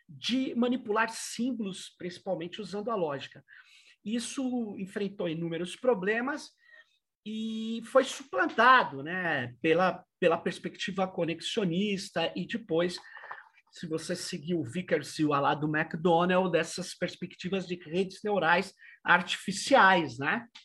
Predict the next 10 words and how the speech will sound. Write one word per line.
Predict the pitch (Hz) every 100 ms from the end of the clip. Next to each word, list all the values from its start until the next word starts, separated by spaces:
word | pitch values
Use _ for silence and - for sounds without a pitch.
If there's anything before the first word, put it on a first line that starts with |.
| _ - - - -
Ah, | - 190 190 190 190 - - _ _ _ _ _ -
o | 269
que | -
eu, | 370
o, | - - 277 -
o, | 240 - 254
o | -
que | 302
eu | 285 277 262 214 185
quero | - 226 220 196